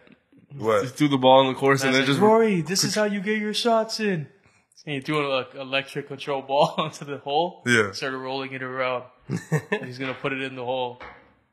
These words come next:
Speaker 1: Why would they do
Speaker 3: And I was like, "Fuck this." Picked up the ball <laughs> and threw it in the water.
Speaker 4: You think,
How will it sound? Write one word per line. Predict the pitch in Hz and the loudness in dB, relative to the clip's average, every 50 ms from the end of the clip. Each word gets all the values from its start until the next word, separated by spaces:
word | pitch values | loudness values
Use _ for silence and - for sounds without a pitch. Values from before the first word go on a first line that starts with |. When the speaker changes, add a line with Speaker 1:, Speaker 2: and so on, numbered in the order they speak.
| _ _ - - _ _ _ _ _ | _ _ -20 -20 _ _ _ _ _
Speaker 1:
Why | - 107 110 110 104 | -6 -4 -2 -2 -2
would | 101 101 98 | -2 -6 -6
they | 98 101 - - 104 | -4 -2 -2 -2 -2
do | 104 | -4
Speaker 3:
And | - 123 | -6 -6
I | 127 | -6
was | 127 120 | -6 -8
like, | 127 117 | -10 -12
"Fuck | - - - - 190 165 - - | -12 -8 2 4 4 4 2 0
this." | - 123 110 107 - - - - - | -6 -6 -4 -4 -8 -10 -10 -10 -8
Picked | - 143 - 151 | -8 -6 -4 -4
up | 147 | -6
the | 143 | -6
ball | 139 143 143 - | -4 -6 -6 -4
<laughs> | - | -4
and | 180 160 | -8 -8
threw | - - 185 160 | -6 -4 -4 -4
it | 143 | -4
in | 139 135 135 | -4 -10 -12
the | 131 | -12
water. | 123 127 127 127 127 123 123 117 113 _ _ _ _ _ _ _ _ _ _ _ _ _ _ - | -8 -4 -4 -4 -4 -6 -10 -14 -16 _ _ _ _ _ _ _ _ _ _ _ _ _ _ -20
Speaker 4:
You | 139 120 | -18 -16
think, | 123 147 143 | -16 -16 -16